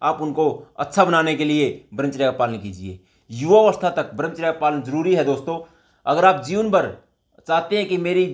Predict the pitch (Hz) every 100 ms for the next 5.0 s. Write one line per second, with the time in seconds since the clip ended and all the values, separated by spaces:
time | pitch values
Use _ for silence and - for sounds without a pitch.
0 | - - - 151 170 160 147 139 117 95
1 | - _ _ _ 107 185 196 180 170 160
2 | 156 147 139 135 147 156 151 147 - 190
3 | 185 165 147 156 147 131 143 131 123 123
4 | 117 117 113 117 110 127 160 139 110 95